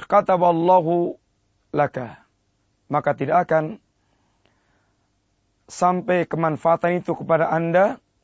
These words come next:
kecuali yang telah ditetapkan Allah untukmu. Wa'lam annal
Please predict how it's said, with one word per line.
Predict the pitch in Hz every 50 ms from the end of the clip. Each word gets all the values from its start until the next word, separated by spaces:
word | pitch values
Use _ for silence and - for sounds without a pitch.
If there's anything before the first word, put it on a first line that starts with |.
| _ _ _ _ _ _ _ _ _ _ _ _ _ _ _ _ _ _ _ _ _ _ _ _ _ _ _ _ _ 160
kecuali | 135 - 185 185 180 185 190 190 185
yang | 175 165 156 -
telah | - 165 170 165 160 -
ditetapkan | 156 160 - 160 147 - - 185 180 - - - 160 160 - -
Allah | - 160 156 147 143 151 160 160 - - _ _ _ _
untukmu. | 147 147 143 - 143 - - - - 120 - - _ _ _ _ _ _ _ _ _ _ _ _ _ _ _ _ _ _ _ _ _ _ _ _ _ _ _ _ _ _ _ _ _
Wa'lam | - 147 160 190 - - 214 220 226 226 277 247 - _ _ _ _ _ _ _ _ _ _ _ _ _ _ _ _ _ _ _ _ _ _ _ _ _ _ _ _ _ _ _ _ _ _ _ _ _ _ _ -
annal | 196 220 226 220 214 202 190 185